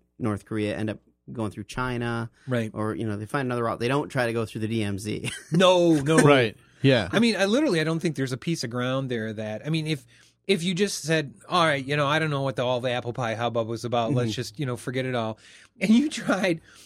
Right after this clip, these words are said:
Speaker 2: to, like, build a road <laughs> through there. I mean, it would take years to just figure out where everything has been laid.
Speaker 1: Yeah, I remember
Speaker 3: Yeah.
Speaker 1: there was one story I heard about a,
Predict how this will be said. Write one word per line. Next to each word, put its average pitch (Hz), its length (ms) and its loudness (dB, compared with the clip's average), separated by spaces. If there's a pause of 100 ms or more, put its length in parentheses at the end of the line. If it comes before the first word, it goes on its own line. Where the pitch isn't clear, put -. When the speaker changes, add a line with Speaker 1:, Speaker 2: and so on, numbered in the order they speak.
(120)
Speaker 2:
to, 233 100 4
like, 208 200 0
build 202 220 2
a 160 80 2
road 139 420 2
<laughs> - 0 -
through 180 260 2
there. 156 400 0 (480)
I 185 40 0
mean, 208 140 6
it 262 60 4
would 277 140 4
take 165 220 2
years 185 580 2
to 170 80 -2
just 160 280 -2
figure 170 300 2
out 170 220 0
where 180 180 4
everything 160 440 -2
has - 140 -10
been 135 280 -2
laid. 269 360 0
Speaker 1:
Yeah, 120 180 0 (100)
I 151 80 4
remember 190 360 4
Speaker 3:
Yeah. 120 260 4
Speaker 1:
there 147 200 2
was 147 160 0
one 156 260 4
story 135 300 -2
I 120 160 0
heard 120 220 -2
about 117 200 -2
a, 117 220 -4